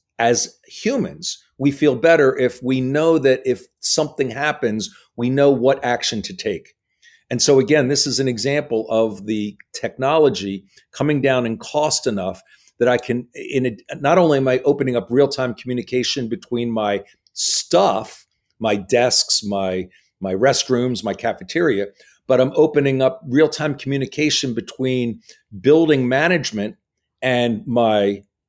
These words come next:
occupants to provide real-time responses. It's things like that, Chad, that I think we're gonna see become very ubiquitous.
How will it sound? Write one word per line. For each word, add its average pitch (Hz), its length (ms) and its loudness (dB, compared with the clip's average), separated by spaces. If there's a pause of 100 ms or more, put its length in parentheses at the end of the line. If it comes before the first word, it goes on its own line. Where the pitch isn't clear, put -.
(720)
occupants 110 840 -2 (300)
to - 100 -6
provide 120 580 2
real-time 123 540 2
responses. - 800 -8 (640)
It's 147 220 0
things 185 420 2
like 143 400 4
that, 135 340 4
Chad, 113 420 -2
that 117 120 2
I 113 100 2
think 143 380 -2
we're 131 220 0
gonna 120 180 0
see 120 720 -2 (240)
become 120 600 -6 (120)
very 143 600 2
ubiquitous. 113 800 -4